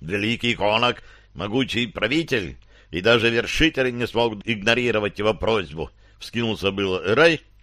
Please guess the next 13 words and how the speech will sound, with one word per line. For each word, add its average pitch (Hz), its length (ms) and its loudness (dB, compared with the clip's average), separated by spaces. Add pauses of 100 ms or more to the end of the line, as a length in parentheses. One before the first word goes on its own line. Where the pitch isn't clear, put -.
(340)
но 131 200 4
Намар 143 320 2
жестом 123 480 -2
руки 120 200 -6
осадил 110 480 -2
юношу. 95 640 -4 (960)
«Насчет 95 580 0
этого 110 460 2
я 98 260 0
даже 95 340 -4
спорить - 560 -2
не 73 80 -12
буду. 64 320 -12